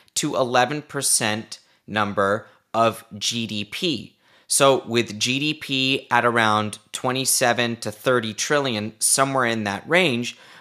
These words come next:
what we're talking about is a reserve balance somewhere around three trillion dollars. But what I found really interesting was the way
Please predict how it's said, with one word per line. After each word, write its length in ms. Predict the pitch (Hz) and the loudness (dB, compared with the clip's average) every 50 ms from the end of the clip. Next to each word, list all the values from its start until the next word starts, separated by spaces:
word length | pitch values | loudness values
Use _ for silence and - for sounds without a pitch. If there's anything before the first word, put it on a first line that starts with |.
| - _ | -10 _
what 160 | 135 156 143 | -2 0 2
we're 100 | 160 156 | 0 0
talking 480 | 156 - - 151 180 180 - 185 170 165 | 0 0 2 2 2 2 0 -4 -4 -4
about 440 | 147 127 131 123 127 123 - - - | 0 2 4 4 4 4 2 -2 -6
is 140 | 131 120 127 | -4 -4 -4
a 60 | 127 | -2
reserve 480 | 123 120 117 - 135 151 160 165 - | -2 0 0 2 2 2 2 2 2
balance 380 | - 139 127 127 127 131 127 - | 0 0 2 2 0 -2 -2 0
somewhere 560 | - - - - 131 131 131 131 127 123 120 - | 0 0 2 2 0 0 0 0 0 -2 0 0
around 520 | 120 113 101 101 95 95 95 98 101 101 | -2 -2 -2 -2 -2 -2 -2 -4 -4 -8
three 420 | - - - - 101 98 95 95 | -12 -18 -16 -10 -8 -6 -6 -6
trillion 480 | 92 - - 98 95 95 92 90 90 92 | -8 -10 -8 -8 -8 -8 -8 -10 -8 0
dollars. 540 | 104 131 135 117 101 92 - - - - - - - - - - _ _ | 4 4 4 4 2 -2 -8 -10 -12 -12 -12 -16 -20 -20 -20 -20 _ _
But 140 | - - - | -10 -8 -2
what 140 | 135 156 160 | -2 0 0
I 100 | 185 202 | 0 -2
found 360 | - - 190 180 165 123 113 | -2 0 0 0 0 0 2
really 220 | 127 143 165 180 | 0 2 2 0
interesting 640 | - - 147 147 - 151 139 - - 123 110 117 - | -4 -6 -8 -8 -6 -6 -6 -2 -2 -2 -2 -2 -4
was 200 | - 120 107 - | -4 -4 -2 -2
the 100 | - 110 | -2 -4
way 560 | 104 104 120 117 127 143 165 180 185 - - | -4 -2 0 2 4 4 4 2 0 -4 -10